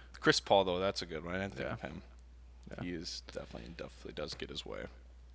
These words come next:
Speaker 1: But you gotta give him hats off because wherever he goes, they kinda do good.
Speaker 2: Right.
Speaker 1: I mean,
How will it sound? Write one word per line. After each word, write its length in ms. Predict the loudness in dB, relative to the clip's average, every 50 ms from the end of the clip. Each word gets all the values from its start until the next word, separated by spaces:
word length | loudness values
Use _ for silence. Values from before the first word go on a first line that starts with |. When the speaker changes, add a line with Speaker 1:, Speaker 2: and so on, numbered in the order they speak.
| -18 -14 2
Speaker 1:
But 180 | 4 4 4 6
you 60 | 10
gotta 200 | 10 12 12 12
give 200 | 10 10 8 10
him 180 | 6 4 4 0 -4 -14 -18 -18 -14 -8 4
hats 300 | 8 12 12 12 12 12
off 240 | 12 12 12 10 8
because 420 | 0 -4 0 2 2 2 2 -2 -6 -4
wherever 300 | 2 6 6 6 6 4
he 80 | 2 2
goes, 320 | 4 6 6 8 6 4
they 100 | 2 -2
kinda 340 | -2 2 2 6 6 6 6
do 160 | 6 4 2
good. 200 | 2 0 -4 -6 -8 -14 -18 -18 -18 -18 -18 -18 -18 -16 -8 -2
Speaker 2:
Right. 320 | 2 4 6 6 4 2 -2 -10 -14 -16 -16 -18 -18 -18 -12 0
Speaker 1:
I 120 | 2 6
mean, 340 | 8 8 8 8 6 4 -2